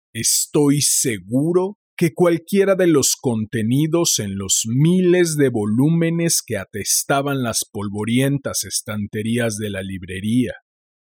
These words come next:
En aquella época, el hijo de Brodsky tenía dieciocho años. Era del tipo de jóvenes judíos rusos espirituales,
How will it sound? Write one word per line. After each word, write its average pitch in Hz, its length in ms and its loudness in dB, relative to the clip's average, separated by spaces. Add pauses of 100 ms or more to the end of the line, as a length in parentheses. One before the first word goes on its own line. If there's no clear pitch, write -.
(360)
En 110 200 0
aquella 135 600 2
época, 175 840 0 (100)
el 127 220 4
hijo 160 320 2
de 127 120 2
Brodsky 139 760 0
tenía 139 640 0
dieciocho 110 1300 -2
años. 117 760 -2 (160)
Era 202 220 2
del 151 260 2
tipo 160 380 2
de 127 140 -2
jóvenes 151 720 2
judíos 123 640 2
rusos 131 880 0
espirituales, 117 1400 -2